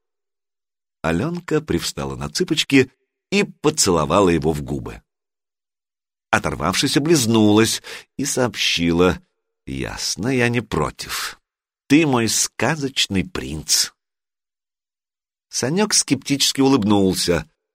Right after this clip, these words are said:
но на самом деле ему было очень приятно. «Слушай, а сколько это в миру?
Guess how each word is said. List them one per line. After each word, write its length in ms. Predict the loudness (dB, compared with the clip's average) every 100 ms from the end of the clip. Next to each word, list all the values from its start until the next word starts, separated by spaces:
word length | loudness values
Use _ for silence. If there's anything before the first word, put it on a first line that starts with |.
| _ -4
но 120 | -2
на 120 | 0
самом 340 | 0 4 4
деле 380 | 6 6 6 2 -4 -12 0
ему 200 | 4 4
было 120 | 4
очень 320 | 2 0 -4
приятно. 600 | 0 2 2 0 -10 -20 -20 _ _ _ _ _ _ _
«Слушай, 360 | -4 -2 -2 -2
а 40 |
сколько 340 | -2 2 2 2
это 140 | 2
в 80 | 2
миру? 340 | 6 6 4